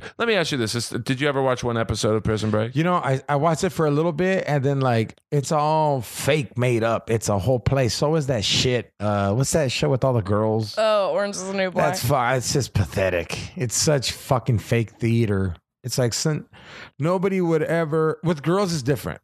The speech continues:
Speaker 2: 'Cause I used to write girls in Chowchilla prison just 'cause I wa-, I remember being bored. Like, "I'm gonna write some girls." It's different for a girls' prison, but that, it would never, there would never be, like, in Shawshank Redemption, a white guy and a black guy would not be best friends. <laughs>
Speaker 1: Right.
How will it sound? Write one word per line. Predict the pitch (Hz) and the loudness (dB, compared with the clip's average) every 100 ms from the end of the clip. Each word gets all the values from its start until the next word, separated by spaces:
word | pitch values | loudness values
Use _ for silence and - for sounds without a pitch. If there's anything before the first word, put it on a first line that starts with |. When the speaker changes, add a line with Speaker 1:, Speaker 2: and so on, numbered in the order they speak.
| _ - | _ -4
Speaker 2:
'Cause | 110 | 0
I | |
used | 131 - | 0 2
to | 135 | 0
write | 139 123 | 0 2
girls | 117 117 107 | 2 2 0
in | 98 | 0
Chowchilla | 110 95 - 101 95 | -2 -2 -4 -4 -4
prison | 113 98 92 | -4 -2 -2
just | 101 127 - | 0 0 0
'cause | 151 | 0
I | 147 | 0
wa-, | 151 151 | 0 0
I | |
remember | 160 180 185 | 0 0 0
being | 160 175 156 | 0 0 0
bored. | 117 156 160 | 0 0 0
Like, | 143 | 0
"I'm | 175 | 0
gonna | 196 | 0
write | 196 185 | 0 0
some | 170 | -2
girls." | 127 135 117 98 - - - - - - - | 0 0 0 -4 -10 -14 -14 -18 -20 -18 -12
It's | - | -6
different | - 196 180 127 | 0 0 0 0
for | 139 | 0
a | |
girls' | 113 110 113 | 0 0 -2
prison, | - 101 101 98 101 - - | -4 -8 -6 -8 -8 -10 -4
but | 135 131 | -2 0
that, | 147 131 - | 0 0 -2
it | 160 160 | -2 0
would | 160 | 2
never, | 165 185 165 175 - _ _ - - | 2 2 0 -2 -4 _ _ -20 -14
there | - 196 | -4 -2
would | |
never | 226 220 | 0 0
be, | 214 202 | 2 2
like, | 170 | 2
in | 165 | 0
Shawshank | - 202 196 - 208 170 | 0 0 0 0 -2 -2
Redemption, | 156 185 208 226 | 0 0 0 -2
a | |
white | 220 226 | 0 0
guy | 175 | 0
and | 120 | 0
a | |
black | 98 101 98 | 0 -2 -2
guy | 95 95 | -2 -2
would | 95 | 0
not | 101 85 | -2 -4
be | 87 | -6
best | 80 90 87 - | -4 -4 -2 -4
friends. | 87 110 165 180 175 - - _ _ _ _ _ - | -4 -2 0 0 -2 -6 -14 _ _ _ _ _ -10
<laughs> | - - - _ - 127 - 214 | -8 -8 -14 _ -2 0 0 0
Speaker 1:
Right. | 120 101 | 2 2